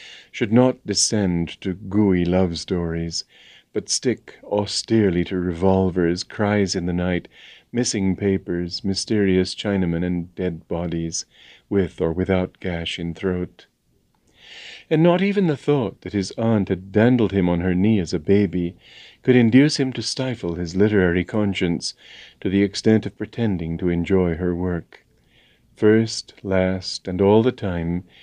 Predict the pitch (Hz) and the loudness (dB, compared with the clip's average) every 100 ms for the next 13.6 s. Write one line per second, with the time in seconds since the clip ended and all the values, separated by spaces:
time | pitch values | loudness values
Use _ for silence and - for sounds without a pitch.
0 | - _ _ _ 104 98 98 92 92 92 | -20 _ _ _ 0 2 2 2 2 2
1 | 90 92 90 98 87 107 113 110 107 - | 2 0 0 -4 0 0 0 0 -2 -2
2 | 95 85 90 92 85 101 95 92 - 98 | -6 -4 -4 -4 0 2 2 0 -6 -8
3 | - _ 104 104 90 82 - 90 90 113 | -8 _ 0 0 0 -4 -6 -10 -12 -14
4 | _ _ - - - - 110 113 123 143 | _ _ -20 -20 -10 -4 2 4 4 4
5 | 139 117 107 107 110 104 85 - 87 85 | -2 0 0 0 -2 -6 -6 -6 -8 -6
6 | 92 98 90 85 80 - _ _ _ - | -6 -4 -2 -2 -6 -12 _ _ _ -20
7 | 90 90 82 80 80 90 98 - _ _ | -6 -4 -4 -6 -10 -14 -20 -20 _ _
8 | _ _ _ _ _ _ _ - - - | _ _ _ _ _ _ _ -20 -20 -20
9 | - - _ _ 131 131 127 131 - 135 | -20 -20 _ _ 0 2 2 2 0 -2
10 | 147 107 85 80 90 90 85 85 85 85 | -2 -4 -4 -6 -8 -6 -4 -2 -2 -4
11 | - 92 95 98 - 107 107 107 101 107 | -4 -4 -4 -6 -2 0 2 0 -2 -2
12 | 104 107 101 101 98 82 - - 87 - | -2 0 0 2 0 -2 -6 -6 -4 -2
13 | 101 98 85 90 82 | -2 0 -2 -4 -8